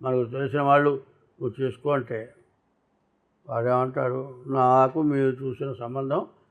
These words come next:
అక్కర్లేదు." "అరే ఏంటిరా?" "నేను పెళ్లి చేసుకోను." "మరి పెళ్ళి ఎట్లాగురా?" "నా ఇష్టం వచ్చిన అమ్మాయిని చేసుకుంటా, నేను చెప్పిన అమ్మాయికి నిచ్చి చేస్తే నేను పెళ్లి చేసుకుంటా, లేకపోతే చేసుకోను" అంటాడు.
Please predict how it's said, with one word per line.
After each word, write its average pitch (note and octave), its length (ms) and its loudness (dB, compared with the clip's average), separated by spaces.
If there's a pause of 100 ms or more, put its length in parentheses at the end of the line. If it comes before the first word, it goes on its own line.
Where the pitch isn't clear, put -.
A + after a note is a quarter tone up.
(100)
అక్కర్లేదు." C#3 680 4 (840)
"అరే D#3 200 0
ఏంటిరా?" D#3+ 720 4 (680)
"నేను F3+ 400 6
పెళ్లి C#3 240 0
చేసుకోను." A#2 540 -2 (1200)
"మరి E3 160 0
పెళ్ళి D#3+ 340 4
ఎట్లాగురా?" F3 720 6 (140)
"నా C#3 140 6
ఇష్టం C3+ 280 -2
వచ్చిన C3+ 220 -4
అమ్మాయిని B2+ 320 -2
చేసుకుంటా, A2 480 -12 (1200)
నేను F#3 300 8
చెప్పిన F#3+ 360 2
అమ్మాయికి A3 560 4
నిచ్చి A3 440 -4
చేస్తే A3+ 300 10
నేను B3 160 4
పెళ్లి E3 180 2
చేసుకుంటా, C3 460 -4
లేకపోతే D#3 400 6
చేసుకోను" B2+ 280 -10
అంటాడు. - 320 -16